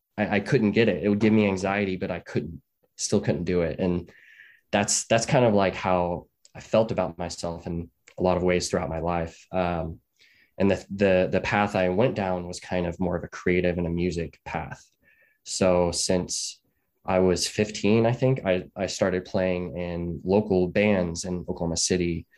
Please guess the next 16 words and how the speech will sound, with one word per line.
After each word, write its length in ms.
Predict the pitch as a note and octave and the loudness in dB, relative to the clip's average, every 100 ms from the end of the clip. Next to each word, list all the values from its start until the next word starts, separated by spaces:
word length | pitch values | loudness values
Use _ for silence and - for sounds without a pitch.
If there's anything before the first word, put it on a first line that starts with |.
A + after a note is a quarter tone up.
| _ - - - | _ -20 -14 0
mainly 540 | F#2+ F#2+ F#2 F2+ F2 | 2 4 4 4 2
metal 320 | F2+ G2 G2+ | 2 4 4
bands, 500 | G2 G2 F#2+ F#2+ F#2 | 2 2 2 0 -2
and 160 | - F2+ | -4 -4
then 80 | F2 | -2
eventually 400 | E2+ E2+ - E2 | -4 -6 -6 -8
kind 180 | - F2 | -4 -6
of 60 | E2+ | -4
hardcore 360 | E2+ - E2+ | -8 -6 -6
and 100 | E2 | -6
punk 280 | - F2 - | -4 -6 -4
bands. 520 | E2+ E2+ E2 E2+ - _ _ - - - - _ _ - | -4 -2 -4 -8 -10 _ _ -20 -20 -20 -20 _ _ -4
And 100 | F#2 | -2
so 600 | - F#2+ F2+ F2+ F2 - | 0 2 4 4 2 -2
that 340 | F#2 F#2+ F#2 F#2 | -2 0 -2 -4
was 840 | F#2+ F#2 F2+ F2+ F2 E2+ - - | -2 0 0 0 -2 -6 -8 -10